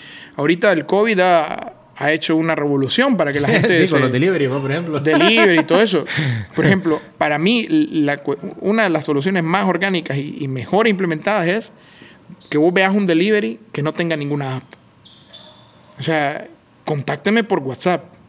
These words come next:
Speaker 1: y te hago una entrega de punto a punto. Eso para mí es l-, a-, lo, lo que necesitas hacer al principio, porque no tenés ningún tipo de recursos para venir y crear una app. Entonces,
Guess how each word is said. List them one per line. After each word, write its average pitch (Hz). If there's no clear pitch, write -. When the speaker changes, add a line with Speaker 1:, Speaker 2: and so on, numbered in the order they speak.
Speaker 1:
y 139
te 151
hago 156
una 202
entrega 160
de 131
punto 156
a 156
punto. 175
Eso 196
para 151
mí 190
es 185
l-, 147
a-, 151
lo, 156
lo 160
que 160
necesitas 147
hacer 220
al 220
principio, 214
porque 143
no 160
tenés 208
ningún 175
tipo 220
de 208
recursos 214
para 165
venir 190
y 165
crear 170
una 196
app. 220
Entonces, 170